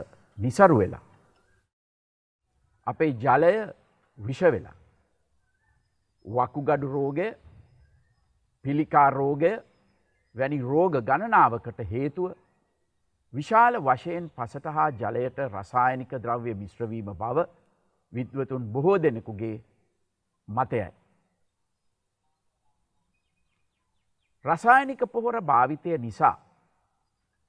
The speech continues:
මිනිස් ජීවිතයට වන හානියට හේතුව සොයා එයට පිළියම් යෙදිය යුතුමයි. දීර්ඝ කාලීනව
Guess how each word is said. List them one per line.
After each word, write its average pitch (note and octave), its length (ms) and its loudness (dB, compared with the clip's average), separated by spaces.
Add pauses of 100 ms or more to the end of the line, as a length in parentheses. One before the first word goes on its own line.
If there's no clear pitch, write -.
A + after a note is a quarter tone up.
(140)
මිනිස් F#3+ 360 -6
ජීවිතයට D3+ 600 -4
වන D3+ 240 -6
හානියට B2 580 -6
හේතුව A#2 540 -6
සොයා A#2+ 360 -2 (1600)
එයට C#3 280 -2
පිළියම් D#3+ 440 -2
යෙදිය A2+ 240 -6
යුතුමයි. F#2 380 -12 (2250)
දීර්ඝ A#3 520 -4
කාලීනව F#3+ 680 4